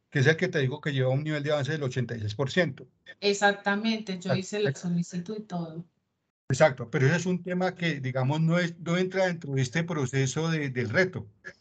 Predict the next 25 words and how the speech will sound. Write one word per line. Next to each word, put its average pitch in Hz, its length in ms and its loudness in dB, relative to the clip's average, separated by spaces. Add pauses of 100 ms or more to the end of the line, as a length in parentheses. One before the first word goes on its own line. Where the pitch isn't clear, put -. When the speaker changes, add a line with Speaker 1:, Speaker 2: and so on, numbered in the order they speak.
(300)
Speaker 1:
¿sí? 180 180 -2 (1600)
Ese 165 300 2
no 180 100 2
entra 175 220 -2
en 170 40 -2
este 170 220 2
reto. 180 340 -2
Acá 131 220 2
en 151 60 -2
este 165 200 2
reto 170 240 -2
entra 147 300 0
autenticación, 139 1040 0 (400)
interoperabilidad 135 800 4
o 185 80 2
carpeta, 185 500 0 (760)
¿sí? 220 260 0 (500)
Entonces 160 280 0
tendríamos 165 420 2
que 175 160 2
ver 143 300 4
el 175 100 -4
tema 175 220 0
de 175 60 2
autenticación, 147 840 -2